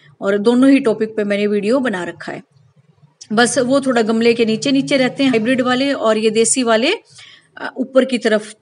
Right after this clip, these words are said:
चले जाते हैं, थोड़ी सी ऊंचाई ले लेते हैं ये। तो ये दोनों ही वैरायटी आपको ट्राई करनी चाहिए, गर्मियों में बहुत सुंदर लगते हैं इनके फूल। और जो हाइब्रिड वाले हैं वो तो गमले को भी एकदम से फटाफट से कवर कर लेते हैं, ये थोड़े ऊपर की तरफ जाते हैं।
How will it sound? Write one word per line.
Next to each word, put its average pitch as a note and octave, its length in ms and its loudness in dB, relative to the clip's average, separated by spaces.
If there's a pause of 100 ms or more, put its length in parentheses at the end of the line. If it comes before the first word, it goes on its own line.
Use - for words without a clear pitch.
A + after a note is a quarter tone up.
(120)
चले G#3+ 220 2
जाते G#3+ 280 -2
हैं, B3 100 -4
थोड़ी A#3 240 0
सी A3+ 400 -4
ऊंचाई A3 440 0
ले A3 140 2
लेते G3+ 280 -4
हैं G#3+ 100 -2
ये। B3 180 -4 (720)
तो A#3 280 2
ये B3+ 240 -4
दोनों C4 360 0
ही C#4 100 2
वैरायटी A3+ 360 0
आपको A3+ 440 0
ट्राई G#3+ 280 -2
करनी A3 300 -4
चाहिए, A#3+ 240 -2
गर्मियों G#3+ 360 -4
में G#3 140 -4
बहुत G3+ 200 -4
सुंदर A#3+ 260 -4
लगते G#3+ 280 -6
हैं A3 60 -2
इनके G#3+ 220 -2
फूल। C4 340 -4 (600)
और G#3+ 480 0 (500)
जो A3+ 120 -2
हाइब्रिड G#3+ 400 2
वाले A#3+ 240 2
हैं A#3 140 -2
वो G#3+ 120 -4
तो G#3+ 120 0
गमले A3 280 2
को A#3 120 0
भी A3+ 160 -2
एकदम G#3 220 -4
से A3 140 -4
फटाफट G#3 420 -8
से - 120 -6
कवर G3 260 -4
कर F3+ 160 -6
लेते F3 280 -6
हैं, G#3 80 -6
ये C4+ 140 0
थोड़े B3 260 4
ऊपर G3+ 320 -6
की G3+ 120 -6
तरफ F#3 200 -4
जाते F3 320 -10
हैं। E3+ 140 -14